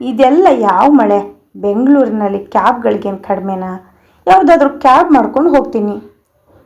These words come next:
ಅಲ್ಲಮ್ಮ ಇಷ್ಟ, ಅದು ಯಾಕೆ ಅಂಕಲ್ ತಡವರಿಸ್ತಿದ್ದೀರಾ?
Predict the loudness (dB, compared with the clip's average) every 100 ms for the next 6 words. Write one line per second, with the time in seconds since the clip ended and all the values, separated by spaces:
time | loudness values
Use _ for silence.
0 | _ _ _ -16 -10 -6 -2 0 2 0
1 | -2 -6 0 2 2 2 -2 -4 -8 -8
2 | -6 -4 -2 0 -2 -4 -14 _ _ _
3 | 0 0 2 0 0 -2 -2 -2 -2 -2
4 | -4 -8 -6 -2 -2 -2 -8